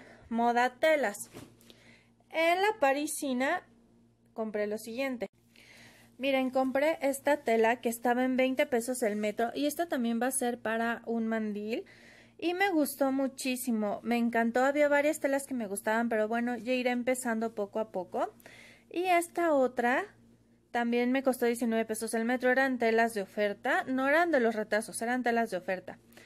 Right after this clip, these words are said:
Y compré también esta, que es un, como licra negra, y esta es para el proyecto que tengo de mi sillón. Ya les platicaba que quería, eh, forrar mi sillón y ya les iré enseñando los avances de eso. Y compré esta otra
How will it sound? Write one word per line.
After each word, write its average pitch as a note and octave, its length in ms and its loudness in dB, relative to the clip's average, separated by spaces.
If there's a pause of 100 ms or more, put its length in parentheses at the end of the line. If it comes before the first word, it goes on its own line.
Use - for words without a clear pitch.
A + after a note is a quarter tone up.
(480)
Y E4+ 260 -4
compré D#4+ 420 2
también C#4+ 560 0
esta, C4+ 600 0
que - 160 -2
es C#4+ 280 -6
un, C#4+ 440 -2 (520)
como B3+ 260 0
licra B3+ 400 0
negra, A#3 460 0 (520)
y D4 120 0
esta E4 220 2
es F4 80 -4
para D#4+ 160 4
el C#4 80 2
proyecto G#3+ 460 0
que - 100 -2
tengo G3+ 260 -4
de G#3+ 120 -2
mi G#3+ 120 -4
sillón. B3+ 420 -4
Ya B3+ 120 2
les C4 220 0
platicaba A3+ 680 -2
que G#3 140 -10
quería, A3 600 -4 (380)
eh, B3 120 -4
forrar A3+ 360 -2
mi B3 140 -6
sillón A#3 420 -8
y C4 120 -8
ya A#3+ 300 0 (120)
les C4 340 0
iré A#3 180 -2
enseñando A#3+ 600 0
los A#3+ 240 2
avances A3 420 -2
de A3 140 2
eso. D4+ 220 0 (200)
Y C4+ 120 -8
compré C#4 440 0
esta D#4 360 0
otra G#3 480 -2